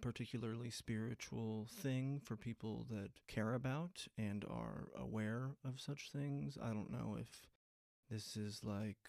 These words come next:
we're the chosen ones. Um, I have no fucking idea.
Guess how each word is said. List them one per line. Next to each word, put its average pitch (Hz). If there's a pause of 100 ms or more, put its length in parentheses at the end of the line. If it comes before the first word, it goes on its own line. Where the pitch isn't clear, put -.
(120)
we're 117
the 117
chosen 120
ones. 143 (140)
Um, 107
I 151
have 123
no 113
fucking -
idea. 110